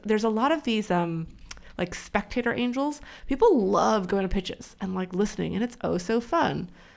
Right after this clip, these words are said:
But then they won't ever open up their checkbook, right? Because it is incredibly risky. And so I think we've gotten better over the years at figuring out, like, do you just wanna come hang out,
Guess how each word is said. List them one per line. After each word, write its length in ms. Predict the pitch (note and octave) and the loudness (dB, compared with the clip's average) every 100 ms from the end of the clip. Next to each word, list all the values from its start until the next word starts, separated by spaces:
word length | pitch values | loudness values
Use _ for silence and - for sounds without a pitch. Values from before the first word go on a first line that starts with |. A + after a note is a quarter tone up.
| - - | -14 -4
But 80 | G#3+ | 2
then 160 | A3+ | 4
they 80 | A3 | 6
won't 300 | G#3 F#3+ - | 4 4 2
ever 220 | G3+ F#3 | 0 0
open 200 | F3+ F3+ | -2 -2
up 120 | E3 - | -6 -6
their 100 | D#3+ | -8
checkbook, 540 | - - - - - - | -10 -12 -14 -14 -18 -6
right? 340 | F#3 F#3 F#3 | 0 0 0
Because 760 | - F#3 - G3 F#3+ F#3 F3+ - | -4 -4 -2 0 2 2 -2 -6
it 80 | A#3 | -4
is 140 | D#4 | -2
incredibly 500 | B3 G3+ E3 - - | -2 -2 -6 -6 -6
risky. 420 | - - - - - | -4 -6 -6 -8 -4
And 160 | F#3+ | -4
so 160 | F#3+ G#3 | 0 2
I 80 | G3+ | 2
think 380 | A3 A#3+ A#3+ - - - - | 2 0 0 -8 -18 -20 -2
we've 160 | A3 A#3 | 0 4
gotten 260 | B3+ G#3+ | 4 2
better 260 | F#3+ F#3+ F#3+ | 2 2 4
over 200 | F3 F3+ | 2 2
the 120 | F3+ E3+ | 0 -2
years 280 | E3+ F3+ | -2 -2
at 100 | F#3+ | -2
figuring 280 | - F#3+ F#3 | -4 -2 -2
out, 100 | F#3 | 0
like, 180 | - F3+ | -2 -2
do 80 | G#3 | -2
you 40 | |
just 160 | C4 E4+ | 0 0
wanna 120 | G4 | 0
come 180 | - A3 | 0 -2
hang 440 | - - F3+ F3 | -2 -2 0 0
out, 380 | D#3+ B3 F#4 - | 2 2 2 -4